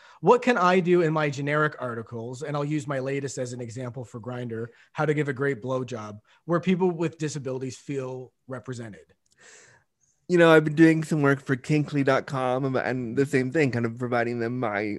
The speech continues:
Speaker 2: expertise and
Speaker 1: Right.
Speaker 2: provide, like, helping them rewrite pieces and be like, "Well, you could put this here." I think it really boils down to putting, like, "This could work for everybody. And if you're disabled, th-, you could try this. Or if you're disabled,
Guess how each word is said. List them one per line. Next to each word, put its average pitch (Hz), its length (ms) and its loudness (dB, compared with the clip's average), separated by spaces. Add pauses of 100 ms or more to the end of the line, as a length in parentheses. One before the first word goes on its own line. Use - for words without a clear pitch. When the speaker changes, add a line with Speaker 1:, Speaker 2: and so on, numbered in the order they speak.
(140)
Speaker 2:
expertise 131 760 -4 (340)
and 127 180 -4
Speaker 1:
Right. 165 100 -8
Speaker 2:
provide, 131 380 2
like, 139 180 0
helping 135 280 0
them 127 160 0
rewrite 123 540 4 (320)
pieces 175 400 6
and 135 80 6
be 135 80 8
like, 151 100 8
"Well, 240 240 10
you 233 80 8
could 208 140 0
put 220 160 4
this 196 160 4
here." 175 280 8 (240)
I - 60 6
think 202 240 6
it 214 80 4
really 170 320 8
boils 147 440 8
down 147 340 4
to 135 480 0 (320)
putting, 151 640 4 (560)
like, 123 500 4 (1200)
"This 208 160 0
could 151 220 -2
work 139 280 2
for 175 360 2
everybody. 175 560 2
And 214 280 6
if 160 120 0
you're 165 100 4
disabled, 160 540 2
th-, 113 100 -6
you 151 80 -8
could 160 160 -2
try 156 160 2
this. 175 300 2
Or 120 180 2
if 135 180 0
you're 151 80 2
disabled, 143 600 -2